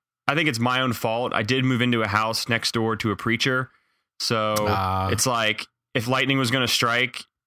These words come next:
Speaker 1: it wasn't
Speaker 2: It
Speaker 1: gonna
Speaker 2: was not gonna hit his house.
Speaker 1: Yeah. So I think I, I'm gonna get it.
Speaker 2: You were kinda asking for it.
Speaker 1: <laughs> It's my fault.
Speaker 2: This is all your
Speaker 1: It's all
Speaker 2: fault.
Speaker 1: my fault. Yeah.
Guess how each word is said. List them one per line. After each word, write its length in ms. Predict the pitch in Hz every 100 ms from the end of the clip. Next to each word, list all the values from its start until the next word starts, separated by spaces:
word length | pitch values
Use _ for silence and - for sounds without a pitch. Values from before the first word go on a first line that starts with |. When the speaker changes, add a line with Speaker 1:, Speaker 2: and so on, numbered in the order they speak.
| _ _ _
Speaker 1:
it 80 | -
wasn't 280 | 117 120 113
Speaker 2:
It 40 |
Speaker 1:
gonna 80 | 113
Speaker 2:
was 100 | 107
not 220 | 120 113
gonna 160 | - 104
hit 160 | 101 92
his 220 | 104 92
house. 120 | 92
Speaker 1:
Yeah. 200 | 107 67 - -
So 180 | 120
I 100 | 110
think 220 | 117 131 113
I, 240 | 110 107
I'm 220 | - 104
gonna 160 | 101 98
get 160 | 98 98
it. 80 |
Speaker 2:
You 60 | 113
were 40 | 107
kinda 200 | 113 98
asking 380 | 92 92 92
for 220 | 90 92 90
it. 60 | 208
Speaker 1:
<laughs> 400 | - - - -
It's 240 | - 139 -
my 180 | 139
fault. 320 | 127 107 95 - _ _ _ _ -
Speaker 2:
This 200 | 220 -
is 160 | 160 131
all 100 | 120
your 80 | 120
Speaker 1:
It's 80 | 117
all 140 | 160
Speaker 2:
fault. 40 | 131 107
Speaker 1:
my 40 |
fault. 280 | 90 104 101 - _ -
Yeah. 180 | 113